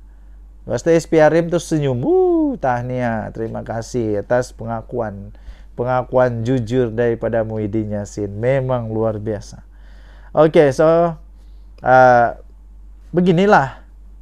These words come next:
Apa kata bagi anda semua, parti-parti yang memang minat untuk belajar, minat untuk belajar supaya dapat cakap, "Wallahi, duit satu sen pun tidak masuk akaun saya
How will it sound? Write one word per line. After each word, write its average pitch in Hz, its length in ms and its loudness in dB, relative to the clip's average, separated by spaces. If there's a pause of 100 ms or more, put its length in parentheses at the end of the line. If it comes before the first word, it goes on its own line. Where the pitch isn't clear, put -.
(460)
Apa 143 240 2
kata 160 540 2
bagi 151 320 2
anda 147 340 2
semua, 135 560 -4 (400)
parti-parti 147 800 2
yang 143 160 0
memang 143 320 -4
minat 151 400 0 (800)
untuk 151 240 0
belajar, 135 640 6 (640)
minat 156 400 2
untuk 143 380 -2
belajar 139 720 4
supaya 147 480 0
dapat 135 400 -2
cakap, 151 480 -2 (1040)
"Wallahi, 156 1040 2 (560)
duit 151 560 2
satu 143 400 -2
sen 156 400 4
pun 156 160 -4
tidak 135 240 0
masuk 139 320 -4
akaun 139 320 0
saya 135 560 0